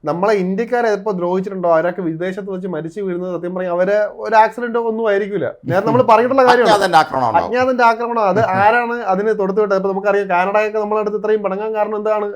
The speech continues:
Speaker 1: ആ ഒരു കാര്യം കൊണ്ട് തന്നെയാണ്.
Speaker 2: <laughs>
Speaker 1: ഇന്ത്യ പല കാര്യങ്ങളും അങ്ങനെ മറച്ചു വെച്ചാണ്. അല്ല, ഇത്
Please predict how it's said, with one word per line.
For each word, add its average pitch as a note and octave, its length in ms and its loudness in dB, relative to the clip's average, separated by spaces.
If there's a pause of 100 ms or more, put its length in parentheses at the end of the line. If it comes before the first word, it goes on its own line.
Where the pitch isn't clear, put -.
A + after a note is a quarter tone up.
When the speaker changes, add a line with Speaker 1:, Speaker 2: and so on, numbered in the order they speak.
Speaker 1:
ആ F#3+ 100 -2
ഒരു G#3+ 160 2
കാര്യം G#3+ 220 6
കൊണ്ട് A3 220 2
തന്നെയാണ്. F3+ 300 -2
Speaker 2:
<laughs> F#2 280 -12 (140)
Speaker 1:
ഇന്ത്യ F3+ 240 2
പല A3 220 6
കാര്യങ്ങളും A#3 300 4
അങ്ങനെ A3 180 -6
മറച്ചു F#3 340 -6
വെച്ചാണ്. F#3+ 320 -4
അല്ല, F3 140 -4
ഇത് D#3+ 300 -6